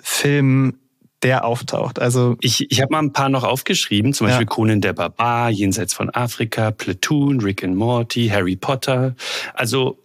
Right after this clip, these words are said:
Speaker 1: Stimmt,
Speaker 2: Aven-,
Speaker 1: dritter
Speaker 2: The
Speaker 1: Teil,
Speaker 2: Avengers.
Speaker 1: dritter Teil, als sie da aus der peitschenden Weide rauskommen, hört man auch sofort wieder
Speaker 2: Genau.
Speaker 1: einen Huhn.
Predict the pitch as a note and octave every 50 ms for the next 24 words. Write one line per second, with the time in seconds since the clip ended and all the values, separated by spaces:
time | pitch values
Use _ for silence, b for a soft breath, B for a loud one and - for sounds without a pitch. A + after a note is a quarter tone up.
0 | _ - - - - C3 D3 E3 F3+ D#3+ - D3+ D#3 - F#3 D#3+ - E3+ D#3 D3
1 | C3 B2 A#2 A2+ G#2+ B2 D3+ D#3+ D3+ C#3+ - D3 C#3 B2+ B2+ B2+ B2 - - C#3
2 | C3+ C3 C3 B2+ - - B2+ B2+ B2+ B2 C#3 C3 B2+ - C3+ B2+ B2 B2 B2+ B2+
3 | A#2 A#2 A#2 A#2 - - A#2 A2+ A#2+ B2 B2 - - - B2+ - - B2+ - -
4 | C3 C3+ B2+ - - A#2 B2 A#2+ A2+ G2 F2+ - C3 C3+ C3